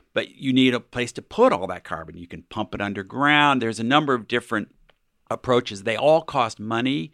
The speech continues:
And then there's another kind of carbon capture that involves directly removing carbon from the atmosphere, direct air capture. There's a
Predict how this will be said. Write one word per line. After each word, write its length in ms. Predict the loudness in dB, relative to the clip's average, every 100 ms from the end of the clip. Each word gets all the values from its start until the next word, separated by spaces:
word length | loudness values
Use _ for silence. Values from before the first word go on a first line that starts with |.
| -20 -20 -6
And 120 | 0 2
then 100 | 2
there's 160 | 0
another 400 | -2 0 0 0
kind 220 | -2 -6
of 80 | -6
carbon 340 | -4 -2 -4 -8
capture 640 | -8 -8 -8 -8 -10 -12 -18 -20 -6
that 340 | 2 2 2
involves 800 | -6 -8 -6 -2 0 0 -2 -6 -18 _ _ _ _
directly 720 | -6 -6 0 4 2 2 -2 -2
removing 960 | -2 -2 0 0 -2 -4 -6 -6 -8 -14
carbon 360 | -2 0 0 -4
from 440 | -4 0 0 -2
the 140 | -6 -4
atmosphere, 500 | -6 -6 -12 -10 -10
direct 460 | -6 -2 -2 -2 -4
air 200 | -2 -2
capture. 680 | -4 -8 -8 -8 -8 -10 -12 -20 -4
There's 180 | -2 -2
a 180 | -4